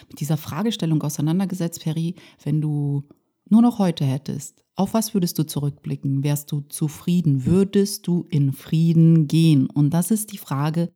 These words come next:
die ich dir auch stellen möchte. Wenn du wüsstest, heute ist dein letzter Tag, würdest du in Frieden gehen und wie würdest du diesen Tag gestalten? Würde er sich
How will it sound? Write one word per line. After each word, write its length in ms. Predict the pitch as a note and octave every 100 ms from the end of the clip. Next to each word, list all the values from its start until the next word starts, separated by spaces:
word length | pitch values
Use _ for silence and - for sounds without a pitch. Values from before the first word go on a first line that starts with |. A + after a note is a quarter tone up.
| -
die 260 | D#3+ D#3
ich 280 | E3+ - -
dir 300 | - G3+ F#3+
auch 140 | A3+ A3
stellen 420 | - C3+ C#3+ C3+
möchte. 400 | C3+ C#3+ C#3 C#3
Wenn 200 | D#3+ E3+
du 300 | F3 F3 E3+ _ -
wüsstest, 640 | E3 A#3+ - D#3+ D3 -
heute 260 | D#3+ E3+
ist 160 | D#3 -
dein 140 | C3
letzter 440 | D3 D#3+ F3+ - F3
Tag, 480 | - C#3+ C#3+ - -
würdest 680 | - - C#3+ C#3+ D#3 E3 -
du 120 | E3 -
in 140 | D3
Frieden 420 | C#3 - D#3 D3+ C#3+
gehen 280 | C#3 C#3+
und 280 | C#3+ D3 C3
wie 240 | D3 D3+ -
würdest 320 | C3+ C#3 -
du 60 | C#3
diesen 260 | C#3+ D3+
Tag 260 | C#3 D3 C#3+
gestalten? 680 | D#3 - C3 B2+ - - - _ _ _ _
Würde 300 | - D3+ E3
er 140 | D3+
sich 220 | D3+ D3+